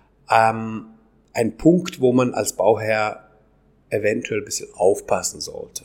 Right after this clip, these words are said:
Es ist, ja, vielleicht ist das große Problem übertrieben, beschrieben. Worum geht's? Und zwar, ähm, dann neigt man dazu als Laie, als, äh, Nicht-Architekt, als Laie, sich an ein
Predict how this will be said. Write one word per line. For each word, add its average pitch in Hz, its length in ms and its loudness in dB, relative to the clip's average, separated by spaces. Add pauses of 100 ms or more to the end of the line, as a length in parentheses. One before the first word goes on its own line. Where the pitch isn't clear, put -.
(100)
Es 92 180 -6
ist, - 400 -6
ja, 101 200 -8
vielleicht 104 260 -4
ist - 120 -6
das - 40 -10
große - 280 -4
Problem 98 320 -6
übertrieben, 87 480 -12 (540)
beschrieben. 98 420 -6 (840)
Worum 185 260 6
geht's? 107 500 4 (200)
Und 139 140 0
zwar, 160 720 0 (200)
ähm, 139 380 2 (100)
dann 143 320 4
neigt 135 320 4
man 143 340 2
dazu 123 420 2
als 110 440 0
Laie, 127 600 2
als, - 520 0
äh, 110 320 -6
Nicht-Architekt, 120 840 -4
als - 200 -6
Laie, 104 300 -4
sich - 280 -8
an 104 100 -10
ein 101 680 -10